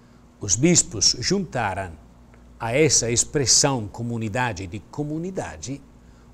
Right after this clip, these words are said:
uma outra ideia, a de renovar as paróquias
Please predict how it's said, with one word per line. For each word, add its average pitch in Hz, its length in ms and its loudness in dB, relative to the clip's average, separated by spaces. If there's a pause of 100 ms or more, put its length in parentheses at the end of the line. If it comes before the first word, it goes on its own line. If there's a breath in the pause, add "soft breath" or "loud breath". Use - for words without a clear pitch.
uma 143 220 -2
outra 156 380 4
ideia, 113 580 -2 (720)
a 170 340 2 (260)
de 123 300 -2
renovar 135 640 0
as 110 220 -4
paróquias 196 1000 0